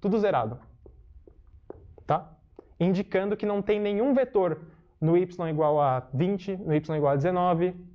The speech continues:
no y igual a dezoito e assim por diante. Que não tem nenhum retângulo, quero dizer, não vetor. Tá, agora imagina que a line sweep andou um pouquinho.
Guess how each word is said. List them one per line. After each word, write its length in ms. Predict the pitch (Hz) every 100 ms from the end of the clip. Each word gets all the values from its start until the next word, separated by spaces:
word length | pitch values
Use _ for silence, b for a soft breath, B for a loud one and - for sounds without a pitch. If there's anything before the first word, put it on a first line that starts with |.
| -
no 120 | 151 156
y 260 | 156 156
igual 320 | 143 139 135
a 80 | 135
dezoito 460 | 135 165 180 175 180
e 60 |
assim 220 | 175 156 160
por 100 | 170
diante. 380 | 143 120 - - - -
Que 60 | 175
não 100 | 175
tem 120 | 185
nenhum 160 | 190 214
retângulo, 480 | 240 233 143 123
quero 180 | 123 135
dizer, 340 | 127 117 - -
não 180 | 127 139
vetor. 380 | 147 139 107 - - - - b b b b b b b
Tá, 360 | - 127 165 - _
agora 240 | 151 165 196
imagina 300 | 196 208 220
que 80 |
a 40 | 208
line 160 | 190
sweep 260 | 185 208 214
andou 200 | 202 196
um 60 | 196
pouquinho. 480 | 208 185 131 113